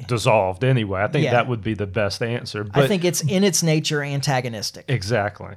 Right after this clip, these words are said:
Speaker 2: Yeah.
Speaker 1: So, but another interesting way to fix that is just bring Russia in.
Speaker 2: Yeah.
Speaker 1: <laughs> You
Speaker 2: Yeah.
Speaker 1: know?
Speaker 2: Um, but they don't want to, 'cause the whole point is to
Speaker 1: To isolate them. Well, the whole
Speaker 2: Well,
Speaker 1: point's
Speaker 2: yeah.
Speaker 1: to
Speaker 2: I mean, the
Speaker 1: isolate
Speaker 2: whole point now is to generate, uh, revenue for the military industrial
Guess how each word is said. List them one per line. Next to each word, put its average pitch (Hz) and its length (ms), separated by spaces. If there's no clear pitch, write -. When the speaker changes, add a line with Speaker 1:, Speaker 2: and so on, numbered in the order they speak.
Speaker 2:
Yeah. 120 120
Speaker 1:
So, 139 220
but 143 320
another 147 580
interesting 160 520
way 135 140
to 131 80
fix 208 240
that 151 120
is 156 100
just 214 200
bring 208 180
Russia 208 460
in. 135 160
Speaker 2:
Yeah. 139 220
Speaker 1:
<laughs> 156 80
You 160 100
Speaker 2:
Yeah. 165 100
Speaker 1:
know? 120 160
Speaker 2:
Um, 170 240
but 160 140
they 202 80
don't 202 220
want 240 160
to, 139 140
'cause 139 180
the 151 60
whole 170 140
point 202 340
is 156 220
to 143 580
Speaker 1:
To 131 180
isolate 120 560
them. 98 240
Well, 160 140
the 180 80
whole 214 120
Speaker 2:
Well, 196 120
Speaker 1:
point's - 220
Speaker 2:
yeah. - 40
Speaker 1:
to - 60
Speaker 2:
I 139 140
mean, 220 160
the 135 80
Speaker 1:
isolate 127 80
Speaker 2:
whole - 80
point 143 240
now 143 400
is 120 120
to 139 100
generate, 135 640
uh, 135 380
revenue 147 500
for 127 160
the 117 100
military 120 480
industrial 127 460